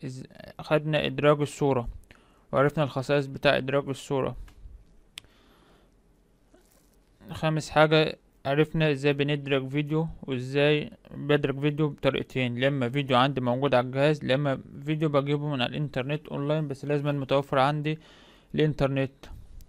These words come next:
وإزاي ب-، بقص الفيديو أو إزاي بنسقه.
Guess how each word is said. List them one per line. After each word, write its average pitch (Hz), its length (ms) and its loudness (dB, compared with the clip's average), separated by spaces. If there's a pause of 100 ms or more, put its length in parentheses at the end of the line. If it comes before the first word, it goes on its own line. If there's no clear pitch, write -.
(580)
وإزاي 143 580 2
ب-، 143 880 6
بقص 147 320 4
الفيديو 143 420 -2
أو 151 320 2
إزاي 139 320 0
بنسقه. 143 840 0